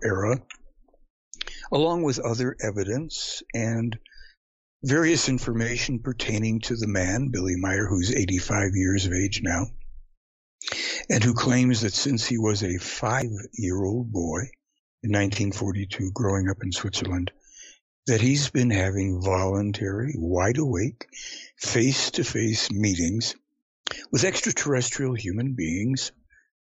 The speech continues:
and for very specific, very specific purposes. And of course, if you,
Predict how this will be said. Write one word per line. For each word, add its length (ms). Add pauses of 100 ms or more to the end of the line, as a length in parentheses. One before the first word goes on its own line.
(140)
and 420 (160)
for 260
very 300
specific, 880 (640)
very 260
specific 680
purposes. 720 (1700)
And 260
of 160
course, 560 (160)
if 260
you, 380